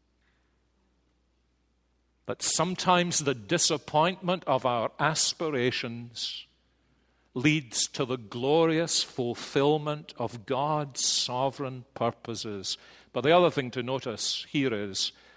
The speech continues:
we know how God answered the somehow, don't we? It's actually in the previous chapter in our Bibles, in Acts chapter twenty-eight. We know what Paul didn't know.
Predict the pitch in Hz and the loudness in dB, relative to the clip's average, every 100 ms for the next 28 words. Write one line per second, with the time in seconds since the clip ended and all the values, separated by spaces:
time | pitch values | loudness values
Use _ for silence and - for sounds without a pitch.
0 | _ 127 135 127 139 165 120 113 139 131 | _ -4 -2 -2 0 2 2 0 0 0
1 | 117 123 117 117 127 143 127 - 101 95 | 0 0 2 2 2 0 -4 -4 -4 -6
2 | 95 107 - _ _ _ _ _ - 123 | -8 -14 -20 _ _ _ _ _ -6 0
3 | - 139 131 117 117 98 92 120 127 - | 0 0 -2 -4 -4 -4 -8 -8 -10 -4
4 | 117 98 - _ _ _ - 127 - - | -4 -4 -12 _ _ _ -2 -2 0 0
5 | 117 110 113 - 131 113 123 120 - 135 | 0 0 -4 -4 -4 -2 -2 -2 -2 -4
6 | 147 - 104 104 107 107 110 127 135 104 | -4 -6 -4 -4 -4 -4 -2 -2 -4 -8
7 | 98 117 110 113 - - 123 - 123 - | -8 -6 -6 -6 -12 -8 -8 -8 -10 -6
8 | 120 113 120 113 123 117 - - - _ | -8 -4 -2 0 0 -2 -10 -20 -20 _
9 | _ _ _ _ _ _ _ _ _ _ | _ _ _ _ _ _ _ _ _ _
10 | _ _ _ _ - 120 185 190 143 113 | _ _ _ _ -6 2 4 4 2 0
11 | 117 120 143 - - 170 175 135 110 117 | 0 0 0 0 -2 0 0 -2 -6 -8
12 | 107 98 90 - | -10 -8 -10 -14